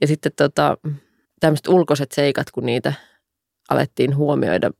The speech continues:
mediassa ja sitten tota, siihen liittyy niin kuin paljon semmoista. Mä luulen, että mä tein sitä aika nopeasti silloin semmoisen analyysin, että siinä romaanissa Rajassa oli jotain semmoista niin kuin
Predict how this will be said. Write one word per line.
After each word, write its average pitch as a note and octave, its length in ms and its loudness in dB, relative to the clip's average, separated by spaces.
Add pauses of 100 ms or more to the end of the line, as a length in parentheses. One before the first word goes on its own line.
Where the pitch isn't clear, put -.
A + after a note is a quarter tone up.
mediassa D3+ 840 -2
ja D3 140 0
sitten - 300 -14
tota, C#3 340 -2 (920)
siihen A3 200 2
liittyy G#3+ 200 0
niin G3 80 2
kuin F#3+ 80 -4
paljon F3+ 280 2
semmoista. C#3+ 240 -4
Mä E3+ 80 4
luulen, D#3+ 300 2
että D3 260 -4 (120)
mä D3+ 100 0 (100)
tein D#3+ 160 0
sitä D3+ 120 -2
aika D#3 160 0
nopeasti E3+ 340 0
silloin C#3+ 220 -2
semmoisen C3+ 280 -2
analyysin, B2+ 480 -2
että - 120 -6
siinä C#3+ 160 0
romaanissa D3 680 0
Rajassa C#3+ 440 -2
oli - 120 0
jotain - 240 -2
semmoista - 340 -6
niin C3 120 -2
kuin - 180 -4